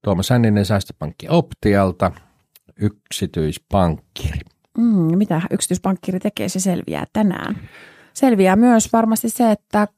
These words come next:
Speaker 2: kannattaako kaikkien yritysten sijoittaa ja miten. Eikö
Speaker 1: Mm.
Speaker 2: vaan?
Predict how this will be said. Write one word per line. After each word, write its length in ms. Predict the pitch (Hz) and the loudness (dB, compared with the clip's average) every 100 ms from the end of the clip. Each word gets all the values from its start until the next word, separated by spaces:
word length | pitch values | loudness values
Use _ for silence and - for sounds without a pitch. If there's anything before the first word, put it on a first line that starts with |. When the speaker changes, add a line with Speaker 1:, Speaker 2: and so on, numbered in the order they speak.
| - | -4
Speaker 2:
kannattaako 400 | 220 202 214 226 | -2 0 -4 -2
kaikkien 460 | 277 226 - - | 0 0 -2 -4
yritysten 540 | - - - - - 139 | -4 -6 -6 -6 -6 -6
sijoittaa 840 | - 71 - - _ - - 208 - - _ _ _ | -4 -4 -6 -10 _ -8 -4 -4 -6 -12 _ _ _
ja 40 | 196 | 0
miten. 320 | 220 - 117 | 0 0 -6
Eikö 840 | 104 110 _ _ _ _ _ - 120 | -6 -10 _ _ _ _ _ 0 2
Speaker 1:
Mm. 40 | |
Speaker 2:
vaan? 140 | 175 | 2